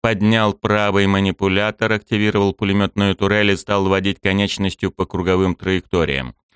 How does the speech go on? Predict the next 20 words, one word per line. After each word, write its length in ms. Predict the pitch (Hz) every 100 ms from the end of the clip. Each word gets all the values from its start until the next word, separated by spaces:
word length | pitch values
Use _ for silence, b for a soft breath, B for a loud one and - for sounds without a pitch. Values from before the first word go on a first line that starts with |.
| _ _ -
С 140 | 95
бешеной 440 | 120 123 123 117 107
скоростью 540 | - 117 107 - 104
вращались 680 | 95 101 - 107 104 98 87
сгруппированные 840 | 82 92 95 101 101 95 92 90
по 180 | 87 90
оси 280 | 87 - 82
стволы, 640 | - 82 85 90 98 95 - _ _ _ -
дождливую 840 | 85 110 80 98 113 113 110 107
муть 300 | 104 104 98
озаряли 580 | 95 87 98 98 98 92
вспышки 560 | - - 101 92 - 95
пламени, 720 | - 95 98 98 101 101 92 _ _ _
а 100 | 98
сами 340 | 98 127 120 113
пули 380 | - 123 123 120
проваливались 1160 | - 98 101 98 101 107 101 98 98 95 82
в 160 | 80 87
иные 460 | 90 90 87 85 85
измерения. 920 | 76 80 73 69 64 64 64 64